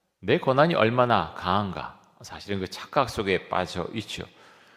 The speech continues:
그래서 하나님의 아들인 예수님을 향해서 하지 않아야 될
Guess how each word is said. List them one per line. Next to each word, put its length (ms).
그래서 220
하나님의 420
아들인 440
예수님을 460
향해서 540
하지 480
않아야 520
될 300